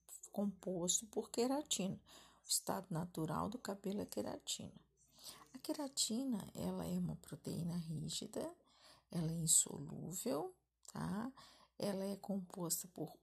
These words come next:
oito aminoácidos principais, sendo que o principal é a cisteína, tá? Como eu já falei com vocês,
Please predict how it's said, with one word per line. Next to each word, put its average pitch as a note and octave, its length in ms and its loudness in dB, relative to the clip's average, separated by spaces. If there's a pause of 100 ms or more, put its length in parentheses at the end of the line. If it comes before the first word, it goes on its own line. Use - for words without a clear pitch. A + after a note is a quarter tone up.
oito D#4 320 2
aminoácidos G3+ 800 0
principais, - 880 0
sendo F#3+ 380 4
que - 140 -6
o A#3+ 40 0
principal - 520 0
é F3+ 100 2
a G3+ 60 0
cisteína, C4 680 4 (680)
tá? F3+ 300 0
Como E3+ 200 0
eu D#3+ 60 0
já E3+ 160 -2
falei F3+ 280 -4
com F3+ 140 -6
vocês, - 640 4